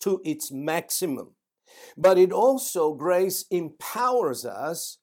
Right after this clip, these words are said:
and gives us the ability to overcome or to endure even the most trying and difficult circumstances.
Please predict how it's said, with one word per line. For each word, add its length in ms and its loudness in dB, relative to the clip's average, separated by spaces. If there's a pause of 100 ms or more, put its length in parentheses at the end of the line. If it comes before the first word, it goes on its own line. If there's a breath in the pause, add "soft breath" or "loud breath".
(580)
and 240 -4
gives 300 -2
us 200 -2
the 260 -6
ability 800 -2
to 280 -6
overcome 1080 -4
or 260 -2
to 260 -6
endure 920 -4 (360)
even 340 -4
the 100 -4
most 500 -6
trying 600 -6 (300)
and 180 -4
difficult 440 -4
circumstances. 1040 -10